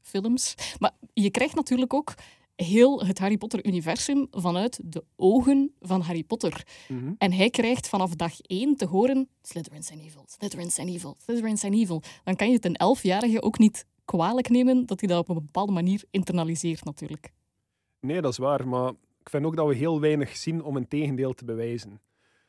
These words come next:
Speaker 2: Zo, de, de beste Slytherins, eh, bijvoorbeeld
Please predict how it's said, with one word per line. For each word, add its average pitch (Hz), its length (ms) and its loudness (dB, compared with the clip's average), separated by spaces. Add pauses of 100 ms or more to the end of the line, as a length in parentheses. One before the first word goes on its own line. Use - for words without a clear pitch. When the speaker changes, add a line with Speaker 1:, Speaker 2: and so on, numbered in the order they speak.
(160)
Speaker 2:
Zo, 139 340 -2
de, 147 320 -2
de 147 260 2
beste 165 480 2
Slytherins, 180 800 0 (460)
eh, 135 200 -2
bijvoorbeeld 139 600 0